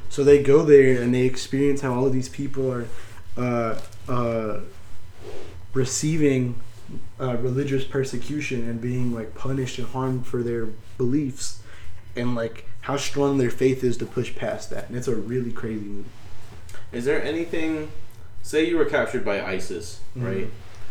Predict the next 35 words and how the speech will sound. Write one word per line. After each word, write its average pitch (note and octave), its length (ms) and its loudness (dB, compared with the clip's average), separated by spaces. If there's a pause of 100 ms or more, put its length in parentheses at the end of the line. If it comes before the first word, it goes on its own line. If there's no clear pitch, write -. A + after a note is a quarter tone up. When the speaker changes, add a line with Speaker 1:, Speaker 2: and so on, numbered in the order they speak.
(720)
Speaker 2:
And G#2+ 200 -2
they're G#2+ 140 4
like, G2 260 2
"Bro, G2+ 180 0
you G2+ 140 0
gotta G#2+ 240 0
denounce F#2+ 600 -2 (420)
this F#2+ 260 -4
thing." F2+ 300 -2 (220)
Speaker 1:
Bro, D#3+ 120 -4
hell G3+ 220 0
yeah. G#3 220 0 (260)
Speaker 2:
Listen, A2 520 2
<laughs> - 580 -4
I A#2+ 120 4
know D3 200 4
you D#3 200 6
don't D#3 140 2
give C3+ 100 0
a C3 80 0
fuck A#2 260 2
about, G2+ 280 2
like, G2+ 280 0
like, A2 200 2
religion C3 360 4
isn't A#2 240 -2
really G#2+ 220 2
the G2+ 120 -2
thing G2+ 240 0
that F#2+ 100 0
you G2+ 160 -2
wouldn't G2 260 0
denounce. F#2+ 320 -2
You B2 80 -4
did, B2+ 240 0